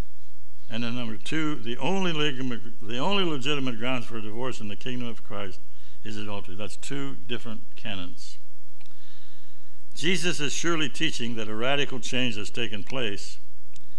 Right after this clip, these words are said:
but he's in no sense saying the old was bad.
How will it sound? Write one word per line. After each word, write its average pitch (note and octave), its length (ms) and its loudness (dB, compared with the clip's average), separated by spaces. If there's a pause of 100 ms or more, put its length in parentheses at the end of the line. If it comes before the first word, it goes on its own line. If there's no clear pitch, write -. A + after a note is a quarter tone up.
(120)
but A#2+ 120 0
he's A#2 220 0
in A#2+ 140 0
no D3+ 140 -2
sense B2 320 0
saying B2 260 0
the A2+ 120 0
old B2 220 0
was A2+ 140 0
bad. G2+ 420 0